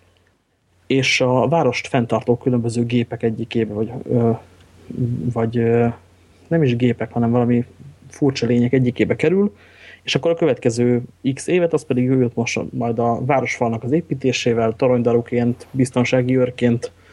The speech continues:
katonarobotként fogja ta-, ö, tölteni egy, ö, teljesen más szintű létezésben. Valamennyire tudatos, de, de sokkal, ö, sokkal folyamatosabb, sokkal beszédképtelenebb, sokkal robotabb az egész.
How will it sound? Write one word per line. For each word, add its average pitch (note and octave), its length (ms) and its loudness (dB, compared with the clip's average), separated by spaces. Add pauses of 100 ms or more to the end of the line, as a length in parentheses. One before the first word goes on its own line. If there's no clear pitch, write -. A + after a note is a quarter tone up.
(300)
katonarobotként A#2 840 0
fogja A#2 220 0
ta-, D3+ 260 0
ö, C3 220 2
tölteni D#3+ 460 -2 (480)
egy, B2+ 260 0
ö, C3 200 2
teljesen B2 340 0
más A#2 240 2
szintű A#2+ 340 -2
létezésben. A2+ 760 -2 (240)
Valamennyire C#3+ 520 0
tudatos, E3+ 500 -2
de, B2+ 400 0
de B2+ 160 -2
sokkal, B2 500 -2
ö, A#2+ 220 2 (340)
sokkal C3 320 -4
folyamatosabb, B2 480 0
sokkal A#2 640 0 (120)
beszédképtelenebb, A#2+ 1040 0 (400)
sokkal - 340 0
robotabb A2+ 460 0
az A2+ 100 -2
egész. A#2 480 -2